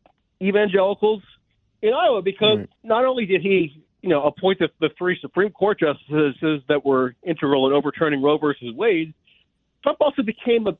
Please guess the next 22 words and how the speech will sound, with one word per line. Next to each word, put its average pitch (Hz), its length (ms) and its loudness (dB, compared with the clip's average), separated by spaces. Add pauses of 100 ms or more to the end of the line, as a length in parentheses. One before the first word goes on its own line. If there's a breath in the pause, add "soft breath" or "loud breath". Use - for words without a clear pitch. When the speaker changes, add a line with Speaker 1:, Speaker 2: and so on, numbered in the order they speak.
(140)
Speaker 1:
something 247 300 -4
of 165 120 0
an 147 140 -14
avatar 147 800 -2 (320)
for 190 500 2 (1160 loud breath)
Christian 196 680 0
America. 147 800 0
And 151 260 2
I'm 180 120 -2
overgeneralizing 170 1120 0
here, 123 200 0
but, 175 260 -2
you 233 100 -4
know, 190 120 0
Trump 285 200 0
himself 269 420 0
and 185 160 -2
Trump's 233 360 0
supporters 233 380 0
will 165 140 -8
say 190 140 2
this 175 140 -14